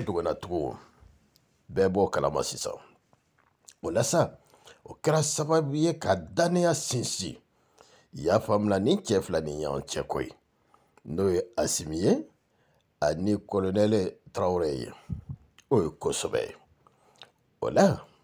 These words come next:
ɛ, n'a fɔra k'a fɔ ko sisan ko coopération in na, u nana mun ta k'a fara ka signalen bɛ, k'a fɔ ko co-, coopération militaire Mali, Burkina, ko,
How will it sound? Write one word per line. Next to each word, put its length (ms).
ɛ, 240
n'a 240
fɔra 240
k'a 180
fɔ 220
ko 100
sisan 380
ko 480
coopération 640
in 100
na, 180
u 120
nana 280
mun 400
ta 280
k'a 300
fara 340
ka 180
signalen 580
bɛ, 160
k'a 160
fɔ 220
ko 200
co-, 300
coopération 460
militaire 500
Mali, 400
Burkina, 500
ko, 440